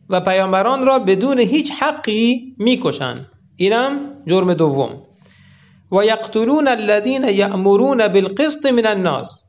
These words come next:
و به قتل می‌رسانند کسایی از مردم را که به قسط امر می‌کنند. اینم جرم سوم.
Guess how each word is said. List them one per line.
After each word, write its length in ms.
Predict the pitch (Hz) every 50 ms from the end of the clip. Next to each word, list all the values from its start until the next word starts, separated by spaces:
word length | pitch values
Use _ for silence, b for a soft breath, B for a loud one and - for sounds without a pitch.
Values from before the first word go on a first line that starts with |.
| _ _ -
و 100 | 170 175
به 100 | 170 190
قتل 440 | 190 196 233 269 302 311 302 - 214
می‌رسانند 1200 | 190 180 180 170 165 156 143 151 160 151 151 156 156 156 151 151 151 143 139 143 - - - - b b b b b b b b
کسایی 420 | 190 185 180 196 254 294 302 294
از 200 | 262 240 233 196
مردم 380 | 202 202 202 202 196 254 277 262
را 400 | 247 254 254 269 285 285 247 - 190
که 100 | 185 175
به 120 | 160 170 175
قسط 540 | - - - 226 220 214 196 165 - - - - _ _ _ _ _ _ -
امر 340 | 196 202 208 202 190 165 156
می‌کنند. 800 | 147 143 131 - 139 135 131 131 127 127 127 120 123 - - - _ _ _ _
اینم 500 | 190 190 220 247 269 285 285 285 285 185
جرم 300 | 170 214 226 220 214 208
سوم. 520 | 190 196 180 170 147 135 131 123 117 123